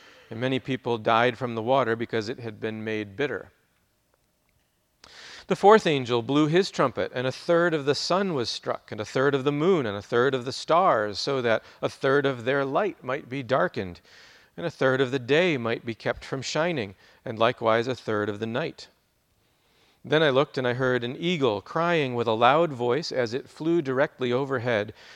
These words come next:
"Woe, woe, woe to those who dwell on the earth at the blasts of the other trumpets that the three angels are about to blow."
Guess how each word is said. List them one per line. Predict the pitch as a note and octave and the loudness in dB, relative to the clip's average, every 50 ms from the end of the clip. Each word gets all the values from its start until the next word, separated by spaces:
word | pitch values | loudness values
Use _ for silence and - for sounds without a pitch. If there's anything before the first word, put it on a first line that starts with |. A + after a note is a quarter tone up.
| - - - | -20 -16 -6
"Woe, | A#2 A#2+ D3+ F3 F#3+ F#3+ F#3 D#3 C#3 A#2+ G2+ G2 - _ _ _ | 2 6 6 6 8 6 6 4 2 0 -4 -8 -12 _ _ _
woe, | - B2+ B2 C#3+ D#3+ F3+ F#3+ F#3+ D#3+ C3 G#2 F2 F2 _ _ _ _ _ _ _ - - | -8 -2 2 4 4 6 6 4 4 2 0 -4 -8 _ _ _ _ _ _ _ -12 -4
woe | A2 B2+ E3 F3+ F#3 F#3 F3+ E3 D#3+ | 4 8 10 10 10 8 6 4 2
to | - D3+ C3 | 0 -2 0
those | B2 C#3 D3 E3 E3+ F3 - | 2 2 4 4 2 0 0
who | - E3 C#3+ | -2 -4 -4
dwell | B2+ B2 C3+ D3+ D#3 D3 | 0 2 4 4 6 4
on | C#3+ C3+ C3 | 2 0 0
the | B2+ B2 C3 | 0 0 2
earth | C#3+ E3 C#3 A#2 G#2 - - | 2 2 2 0 -4 -6 -6
at | - B2+ A#2+ _ | -4 -4 -4 _
the | - C3 | -6 -8
blasts | A2+ A2 A#2+ B2 C3+ C#3+ D#3 D3 - - - | -4 0 2 2 4 2 2 0 -6 -8 -4
of | - C#3 B2 A#2+ | -4 -4 -2 -2
the | C3+ D3 | -4 -2
other | - D3+ D3+ D#3 F3+ F3+ | 0 0 2 2 2 -2
trumpets | - - F3 E3 - - D#3+ - - - | 0 0 -2 -2 -2 -4 -6 -6 -6 -8
that | - D3 - - | -8 -6 -4 -6
the | D3 | -8
three | - - C#3 C#3 C#3+ C#3 D3 | -6 -6 -4 -4 -2 -2 -4
angels | - B2 B2+ C3 A#2 B2+ A#2+ A#2+ A2+ | -4 -6 -6 -4 -4 -4 -4 -4 -4
are | - - A#2+ A2+ A2+ | -2 0 0 0 0
about | G#2+ G#2 G2 A#2 A#2+ C3+ - - - | -2 0 0 0 0 0 -2 -8 -12
to | - C3 | -12 -12
blow." | A#2 G#2+ A2 G#2+ F#2+ F2+ - - | -10 -8 -6 -6 -6 -6 -8 -12